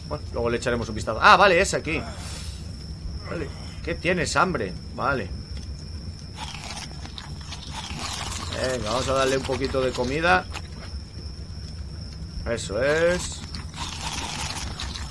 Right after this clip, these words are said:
Esto no, que son semillas. Y esto. Venga. Uh, casi se come una, una de esas. Y estas, venga, va.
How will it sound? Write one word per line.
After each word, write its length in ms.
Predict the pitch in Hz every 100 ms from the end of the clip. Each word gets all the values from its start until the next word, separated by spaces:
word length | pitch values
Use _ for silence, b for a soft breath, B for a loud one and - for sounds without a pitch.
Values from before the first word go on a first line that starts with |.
| - - - 139
Esto 220 | 127 131
no, 140 | 147
que 80 | 160
son 180 | 135 139
semillas. 880 | - 123 165 185 214 220 220 - - 143
Y 160 | 160 185
esto. 420 | - 131 - 82 - - - - - - - - - - - - - -
Venga. 1160 | 202 - - - - - - - - - 160 226
Uh, 1160 | 233 214 190 180 175 175 165 165 151 147 139 131
casi 260 | 160 -
se 140 | - 147
come 220 | 151 151
una, 480 | 147 139 135 131 131
una 220 | 131 135
de 40 |
esas. 320 | 151 196 214 -
Y 100 | 143
estas, 320 | 120 - -
venga, 220 | 127 -
va. 140 | 127